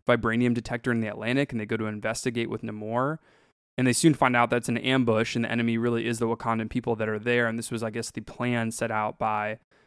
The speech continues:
Shuri. And there's an, essentially an all-out war that ensues, which includes Riri as Ironheart with another Power Rangers-looking costume. And then you have the Midnight Angels and Shuri as the new Black Panther.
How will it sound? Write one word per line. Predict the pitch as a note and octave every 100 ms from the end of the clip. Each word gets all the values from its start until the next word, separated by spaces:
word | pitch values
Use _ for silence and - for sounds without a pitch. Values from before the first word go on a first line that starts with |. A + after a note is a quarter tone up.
| -
Shuri. | - E3+ B2+ A2+ A#2+ -
And | A#2+ A#2+ A#2+ A#2 -
there's | A#2+ B2+ B2
an, | B2+
essentially | - F3 E3+ D3
an | B2+
all-out | B2+ B2 A2+
war | A2 B2 A#2+
that | A2
ensues, | G#2+ - A#2 A2 G#2+
which | A#2 -
includes | A#2 C3 A#2+ B2
Riri | A#2+ B2 B2
as | A#2
Ironheart | G#2+ A2 A2 A#2 A2+ A#2 - _ _
with | C3 A#2+ A2+ -
another | B2+ A#2+ A#2+
Power | A#2 A#2+ A2+
Rangers-looking | A2+ A2+ A2 A#2+ A#2 A#2 A2
costume. | A2 A2 - G#2 G2+ G#2+ A#2 _ _ -
And | A#2 A#2
then | A#2
you | A#2
have |
the | A2+
Midnight | A#2 D3 C#3 A#2
Angels | A#2 A2+ A2+ A2 A2 - _ _ _ _ -
and | B2 B2 A#2+ A#2 - -
Shuri | - - C#3 C3 B2
as | A#2
the |
new | A2+ A2
Black | A2 -
Panther. | A#2 - A2+